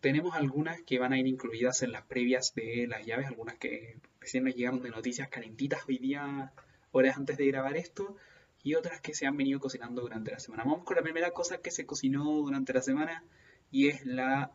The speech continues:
lo, como les adelanté en la intro, la salida del Kun Agüero del Manchester City a final de temporada, que, como les dije, es la partida después de diez años de el, eh, delantero argentino del club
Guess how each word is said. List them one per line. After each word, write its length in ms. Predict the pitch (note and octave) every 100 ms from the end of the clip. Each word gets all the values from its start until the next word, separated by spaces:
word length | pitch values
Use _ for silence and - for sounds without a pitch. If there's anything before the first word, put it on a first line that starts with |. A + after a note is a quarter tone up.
| _
lo, 220 | C3 A#2+
como 300 | - A2+ A2
les 140 | G#2+ G#2+
adelanté 480 | G#2+ G#2+ G#2+ D3 D3+
en 100 | C#3+
la 100 | C3
intro, 420 | D3 D3 D3 - - _
la 200 | B2+ A#2+
salida 420 | - A#2+ B2 C#3
del 120 | C3 A#2+
Kun 160 | C#3
Agüero 320 | C3 B2 C3
del 240 | B2 B2 B2
Manchester 440 | B2 A#2+ - A#2
City 340 | - A2+ A#2+ A#2
a 200 | A#2+ - -
final 460 | A#2+ A2+ A2+ A#2+ A#2+
de 260 | - A2+ A#2 -
temporada, 760 | A#2 A2 - A2+ B2+ B2 A2+ -
que, 300 | A#2+ B2+ - _ _ - _ _
como 340 | - A2+ A2+
les 200 | A2 -
dije, 480 | C#3 C#3+ D#3 D#3 - _ _ - - _ _ _ _ _ _ _ _ _ _ _ - - -
es 280 | C3+ C#3+ C#3+
la 180 | C3
partida 320 | B2+ - C3+ C#3
después 360 | C3+ C3+ C3+
de 200 | C3+ C#3 -
diez 360 | B2+ D3 D3+
años 480 | D#3+ D3+ A#2 - - -
de 260 | A#2+ A#2+ _
el, 420 | B2 B2+ B2+ B2+ A#2
eh, 300 | A2+ A2 G#2+
delantero 600 | - A2 A2 B2 B2+ C3
argentino 720 | C3 C3 B2+ A#2+ - B2 B2+ B2+
del 280 | B2 B2 B2+
club 320 | - A#2+ B2